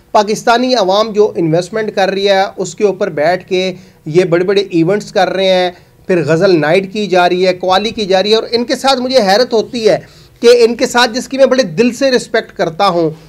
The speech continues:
वो नेटवर्कर, no doubt कि पाकिस्तान में उसका बहुत बड़ा नाम है, रहमत खान काकड़। मुझे नहीं मालूम कि रहमत खान काकड़ की आंखों पर क्या पट्टी बांध गई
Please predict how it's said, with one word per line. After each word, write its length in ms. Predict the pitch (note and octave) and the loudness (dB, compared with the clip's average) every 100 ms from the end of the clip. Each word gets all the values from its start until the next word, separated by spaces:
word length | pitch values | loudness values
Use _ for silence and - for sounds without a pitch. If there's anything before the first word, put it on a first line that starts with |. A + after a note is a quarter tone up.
| - D#3+ | -18 0
वो 340 | F3+ A#3+ B3 A3+ | 6 6 6 2
नेटवर्कर, 640 | F#3+ F#3 G3 F#3 B3 A#3+ | 0 2 0 2 2 2
no 320 | G3 E3 A#3 | 2 4 6
doubt 340 | C4+ G#3 G3 G3 | 6 6 4 4
कि 60 | |
पाकिस्तान 600 | G#3 G#3 G#3 B3+ - A#3 | 0 -2 -2 -4 -2 -2
में 80 | A#3+ | 0
उसका 200 | B3 B3+ | -2 -2
बहुत 340 | F#3 D#3+ A3 B3+ | -2 2 2 4
बड़ा 220 | A3 G3 | 2 0
नाम 320 | D3 C#3+ D3+ | 0 -2 -2
है, 140 | C#3 B2+ - _ | -4 -6 -20 _
रहमत 320 | D#3+ A3+ B3 B3 | 2 2 2 -4
खान 280 | - G3 | 0 0
काकड़। 400 | F#3+ E3 D#3+ D#3+ C3+ - - D#3+ | 0 -2 -2 -6 -6 -14 -12 -2
मुझे 260 | F3 G#3 | 0 2
नहीं 280 | F#3+ E3 A#3+ | 2 2 2
मालूम 460 | B3 G#3+ G3 A3 G#3+ | 2 4 2 2 0
कि 160 | G3 | -2
रहमत 320 | D3 D3+ G3 G#3+ | 0 0 -2 -4
खान 280 | E3 F3 F#3+ | -6 -4 -4
काकड़ 400 | F#3 D#3+ G3 G3 | -4 -4 -4 -4
की 180 | G3 | -4
आंखों 320 | F#3 E3 D#3+ F#3 | -2 -2 -4 -4
पर 200 | G3 F#3 | -2 -2
क्या 200 | G3+ F#3+ | 0 -2
पट्टी 400 | - D3 C#3 F#3+ | -4 -10 -6 0
बांध 260 | G#3 G#3+ | 0 0
गई 240 | A3 A#3+ | -2 -4